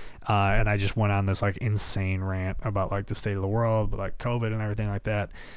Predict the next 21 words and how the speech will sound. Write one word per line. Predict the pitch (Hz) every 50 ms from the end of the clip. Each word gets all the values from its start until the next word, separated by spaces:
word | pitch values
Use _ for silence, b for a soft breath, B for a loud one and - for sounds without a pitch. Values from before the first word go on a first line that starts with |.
| B B
Uh, | - 110 101 98 98 95 98 -
and | - 117 107
then | 107 98
I | 98 95
was | 95 95 98
literally | 110 95 95 92
just | 90 90 -
staring | - - 95 90 90 90
into | 92 90 90 90
oblivion | 90 98 98 95 92 98 95 92 92
and | 92 92
just, | 98 101 -
like, | 104 95 - -
"I | -
don't | 104 101 101
even | 104 98 101 98 95
know | 95 90 90 90
what | 90 90 90
I | 90
just | 90 95 92 - -
said, | - 110 95 95 98 104 110